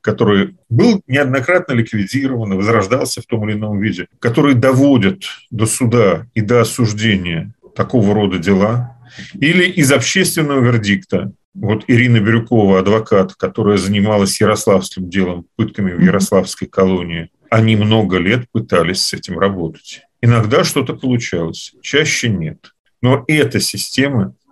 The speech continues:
Speaker 1: именно эта система, она воспроизводится, и теперь, ну, мы видели часть этой системы в Украине. Но, с другой стороны, мы то же самое видели в Чечне. Ведь когда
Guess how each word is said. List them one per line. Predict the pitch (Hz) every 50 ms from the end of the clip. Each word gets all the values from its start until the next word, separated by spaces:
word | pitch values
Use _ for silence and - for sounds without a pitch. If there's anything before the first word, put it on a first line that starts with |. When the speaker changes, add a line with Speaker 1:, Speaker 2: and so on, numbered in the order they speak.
| _ -
Speaker 1:
именно | 117 113 113 110 107 104 107 - - -
эта | 139 123 113 117 - 95
система, | - - 104 - - - - 107 110 117 123 113 98 92 - _ _ _ _ -
она | 117 120 120 120
воспроизводится, | 107 110 110 - - - 107 107 104 101 101 104 90 98 98 90 104 120 120 127 131 120 - - - 143 143 _ _ _ -
и | - 123
теперь, | 120 - 107 95 - 107 107 131 139 151 - - _ _ -
ну, | - 113 120 143 160 156 -
мы | - 107 120 117
видели | 101 110 117 117 143 139 135
часть | 123 - - 95 90 90 -
этой | 120 113 - 135
системы | 120 - - - - - 95 92 98
в | 98 101
Украине. | 101 - 131 131 139 135 117 95 80 78 - _ _ - _ _ -
Но, | 113 110
с | 98
другой | 98 107 98 101 117 110
стороны, | - - 110 110 107 107 110
мы | 104 101
то | 98 123 110
же | 101 107
самое | 95 - - 113 107 107 110 110 113 107
видели | 101 110 107 117 110 117
в | 120
Чечне. | - - - - - - 156 135 101 87 110 - _ _ _ _ _ -
Ведь | 110 117 120 120 - -
когда | - - 120 113 113 110 127 131 131 120 110 107 -